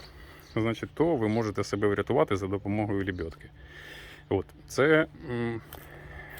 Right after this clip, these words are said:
перша особливість. Тобто, е, квадрик, в принципі, простий,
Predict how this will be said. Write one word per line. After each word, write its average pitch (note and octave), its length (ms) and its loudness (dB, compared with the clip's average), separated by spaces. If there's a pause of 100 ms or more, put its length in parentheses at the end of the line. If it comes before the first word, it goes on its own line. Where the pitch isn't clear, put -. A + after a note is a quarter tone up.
(100)
перша A2+ 320 6
особливість. F#2+ 540 -4 (460)
Тобто, G#2+ 540 2
е, G#2+ 260 -2
квадрик, B2 340 6
в - 40 -20
принципі, A#2+ 400 2
простий, E3+ 520 2